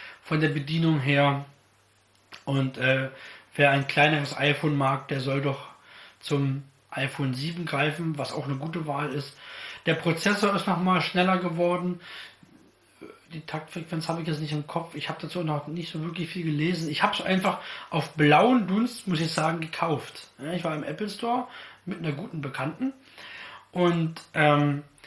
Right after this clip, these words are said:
die hat sich das iPhone sieben geholt und ich dachte, „Na, du kannst ja nicht ohne iPhone aus dem Laden. Das,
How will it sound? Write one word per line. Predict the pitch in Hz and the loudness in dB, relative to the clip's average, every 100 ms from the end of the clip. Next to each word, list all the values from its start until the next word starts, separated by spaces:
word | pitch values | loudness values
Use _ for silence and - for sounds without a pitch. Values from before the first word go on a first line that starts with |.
| - - - _ | -20 -20 -20 _
die | - 151 | -6 -2
hat | 196 | -2
sich | - | -2
das | 196 - | -6 -4
iPhone | 175 196 202 180 | -2 -2 0 0
sieben | 131 156 196 226 | 0 -2 -2 -2
geholt | 208 185 214 254 190 | 0 0 0 -2 -4
und | 180 | -6
ich | |
dachte, | 165 170 - | 0 0 -2
„Na, | - - | -8 -10
du | - | -8
kannst | - 113 - | -8 -8 -8
ja | 127 | -8
nicht | 120 | -4
ohne | 131 131 | -2 0
iPhone | 143 185 269 | 0 0 -2
aus | 269 - | -4 -6
dem | 117 | -8
Laden. | 113 104 107 110 113 | -6 -4 -4 -6 -8
Das, | 107 | -10